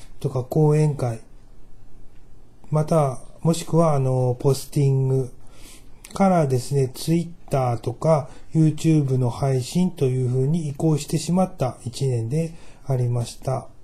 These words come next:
で、日本第一党北信越でも各県本部、エスエヌエスを駆使して日本第一党の政策を拡散し、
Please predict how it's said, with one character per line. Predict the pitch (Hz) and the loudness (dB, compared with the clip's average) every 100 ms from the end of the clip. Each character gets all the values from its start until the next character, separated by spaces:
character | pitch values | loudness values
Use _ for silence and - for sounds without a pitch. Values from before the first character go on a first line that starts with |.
| - - - - - - - - - - | -20 -20 -20 -18 -20 -20 -20 -20 -20 0
で、 | 190 | 4
日 | 190 202 | 6 6
本 | - 247 196 | 6 6 8
第 | 190 | 6
一 | 175 | 4
党 | 190 170 | 2 2
北 | 170 | 0
信 | - 208 | 2 6
越 | 202 170 151 | 6 4 2
で | 143 | 4
も | 147 170 147 | 6 6 4
各 | - 139 - | 2 -2 -2
県 | - 160 | 0 2
本 | 165 160 | 4 2
部、 | 127 117 - - | 2 -2 -8 -6
エ | 135 | -6
ス | 139 160 | -2 0
エ | 160 | 2
ヌ | 156 156 | 2 2
エ | 165 | 0
ス | - | 4
を | 147 | 4
駆 | 123 143 | 4 -2
使 | 139 135 | -2 -2
し | - | -4
て | - 180 - - - - | 0 0 0 -12 -14 -2
日 | 156 151 | 0 2
本 | 175 151 | 2 2
第 | 135 135 | 2 2
一 | 127 - | 0 -2
党 | 139 | 0
の | 143 | 2
政 | 160 - 139 | 0 2 2
策 | 139 131 - | 2 0 4
を | 180 | 4
拡 | - 135 123 - | 4 -2 -4 -4
散 | 143 127 120 | -2 0 -2
し、 | - 196 175 | 0 2 2